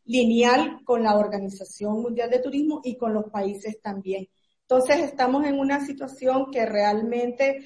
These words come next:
está afectando a nuestras mipymes turísticas, estamos trabajando en acciones para apoyarlas también a ellos, sabes que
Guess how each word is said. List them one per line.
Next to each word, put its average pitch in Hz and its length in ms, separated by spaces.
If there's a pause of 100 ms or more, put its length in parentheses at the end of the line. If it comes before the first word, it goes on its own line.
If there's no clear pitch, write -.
(260)
está 226 300
afectando 240 500
a 247 60
nuestras 247 400
mipymes 226 540
turísticas, 277 920
estamos 220 460
trabajando 220 480
en 226 120
acciones 247 580
para 220 200
apoyarlas 196 560
también 226 360
a 247 100
ellos, 254 500 (460)
sabes 247 400 (140)
que 226 560